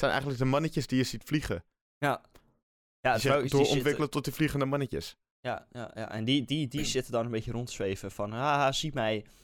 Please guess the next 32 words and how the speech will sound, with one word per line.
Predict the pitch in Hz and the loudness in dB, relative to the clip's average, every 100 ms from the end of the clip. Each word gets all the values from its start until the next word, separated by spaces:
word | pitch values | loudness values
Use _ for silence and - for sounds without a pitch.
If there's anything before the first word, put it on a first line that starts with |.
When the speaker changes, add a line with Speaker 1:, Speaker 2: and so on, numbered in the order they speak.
| _ _ _ _ | _ _ _ _
Speaker 2:
Ehm, | - 107 98 95 95 92 107 _ _ _ _ _ | -6 -4 -4 -6 -10 -14 -18 _ _ _ _ _
ja. | 117 - _ _ _ _ _ _ _ _ | -20 -20 _ _ _ _ _ _ _ _
Speaker 1:
Ja, | 107 87 - | 0 0 -2
zo | - | -6
zijn | 95 87 | -4 -4
ze. | 98 104 - _ _ _ | -8 -12 -18 _ _ _
Speaker 2:
Eh, | - - 220 - | 4 4 6 4
wat | 202 160 165 | 4 4 4
Speaker 1:
<laughs> | |
Speaker 2:
wel | 196 165 - | 2 -2 -6
cool | 196 226 139 | -4 2 4
is, | 117 - - - | 6 4 2 2
nog | 135 | 0
wel | 127 123 | 2 2
leuk | 151 147 | 0 -4
om | |
te | 135 | -12
vertellen, | - - 160 120 | -10 -4 0 0
is | 135 - | 0 -2
dat | 131 - | -4 -4
volwassen | 131 170 - | -4 -4 -4
exemplaren | - - 135 127 131 110 127 - _ _ | -6 -8 -4 2 2 2 0 -4 _ _
gebruiken | - - - 135 135 135 | -16 -12 -2 0 0 -2
lichtsignalen | 120 185 - - 147 127 131 143 | -2 -2 -4 -6 -2 0 0 0
om | 143 | -2
elkaar | 127 139 127 | -2 -2 -2
op | - - | -2 -4
te | - | -2
sporen | - - 123 117 - | -2 2 2 2 0
tijdens | 107 107 | -2 -2
de | 104 | -8
voortplanting. | - - - 101 104 123 160 | -10 -10 -6 -4 -2 -2 -4